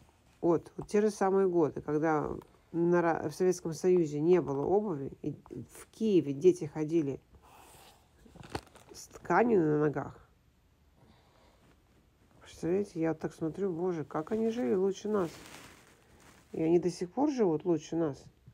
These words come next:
Ну, точнее, уже я-то в Америке живу, но,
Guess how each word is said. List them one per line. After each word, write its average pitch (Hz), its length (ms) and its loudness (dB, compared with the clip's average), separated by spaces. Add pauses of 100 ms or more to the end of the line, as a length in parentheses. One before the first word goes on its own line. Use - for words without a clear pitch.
(240)
Ну, 180 120 -2
точнее, 160 480 -2
уже 139 400 -6 (300)
я-то 147 260 -4
в 143 60 -4
Америке 185 440 -2
живу, 147 200 -8
но, 151 260 -4